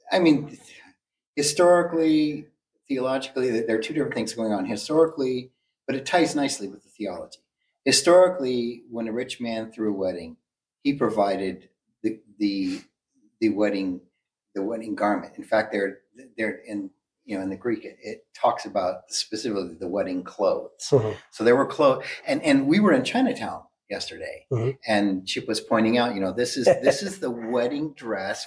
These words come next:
Speaker 1: for this region. This is what they wear. They just don't wear anything they wear this specific dress, this specific color, this pattern, that is the wedding dress for them. So they're i-, in the same way you, you're talking about the Far, Far East there. Now we're talking about the Near East with, with Jesus and,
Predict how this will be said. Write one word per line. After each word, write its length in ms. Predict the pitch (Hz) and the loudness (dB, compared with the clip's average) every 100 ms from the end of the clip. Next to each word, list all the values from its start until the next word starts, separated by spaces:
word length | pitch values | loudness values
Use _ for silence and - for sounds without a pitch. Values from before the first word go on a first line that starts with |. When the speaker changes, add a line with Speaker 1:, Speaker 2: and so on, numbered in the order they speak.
| - | -8
Speaker 1:
for 140 | 98 | -8
this 360 | 92 101 107 - | -6 -8 -8 -4
region. 460 | 120 143 143 - - | 0 2 0 -6 -10
This 180 | 101 - | -10 -8
is 160 | 131 | -6
what 300 | 107 117 - | 0 0 0
they 220 | 113 117 113 | -2 0 0
wear. 520 | 110 139 175 - - - - | 0 2 2 0 -6 -16 -8
They 60 | 104 | -4
just 240 | - - | -4 -2
don't 180 | 170 165 | -2 0
wear 280 | 151 147 151 - _ _ | 2 0 -2 -10 _ _
anything 640 | 135 180 208 - 85 87 90 - _ _ 110 | 2 2 0 -4 -12 -16 -20 -20 _ _ -4
they 80 | |
wear 220 | 98 104 98 | 0 0 0
this 220 | 123 - | 0 -2
specific 500 | - 175 180 175 - | -4 -4 -4 -6 -4
dress, 320 | 101 95 - | -2 -2 -6
this 140 | 135 - | -8 -8
specific 640 | - - - 160 160 _ | -6 -8 -6 -6 -8 _
color, 540 | - - 110 92 95 - - _ | -4 0 2 2 -2 -8 -20 _
this 240 | 123 143 - | -6 -4 -6
pattern, 480 | - 101 95 95 95 - | -8 -6 -6 -8 -8 -6
that 180 | 104 113 | -4 -4
is 140 | 110 | -6
the 100 | - | -10
wedding 280 | - 95 98 | -10 -10 -12
dress 240 | - - | -10 -12
for 140 | - - | -10 -6
them. 120 | 165 - - - | -6 -8 -14 0
So 300 | - - 131 | 4 6 6
they're 380 | 151 151 151 - - - | 6 6 4 -2 -10 0
i-, 300 | 151 151 160 | 0 2 -2
in 120 | 139 | -4
the 60 | 123 | -4
same 300 | - 165 151 | -4 0 2
way 180 | 123 127 | 2 0
you, 380 | 131 127 135 131 | -4 -6 -6 -2
you're 220 | 117 123 | -2 0
talking 200 | 143 113 | -2 -4
about 140 | 98 | -6
the 80 | - | -4
Far, 320 | - 147 117 | 0 2 0
Far 220 | - 139 | 0 0
East 180 | 110 - | 0 -2
there. 140 | 98 113 | -6 -6
Now 200 | 104 107 | -4 -4
we're 100 | 110 | -4
talking 200 | 117 - | -6 -8
about 220 | 92 92 | -12 -6
the 60 | |
Near 220 | 104 139 113 | 0 2 0
East 280 | 104 - - | -2 -6 -12
with, 180 | 98 | -16
with 140 | 98 95 | -16 -12
Jesus 400 | 113 117 101 101 | -10 -10 -12 -16
and, 160 | 101 | -16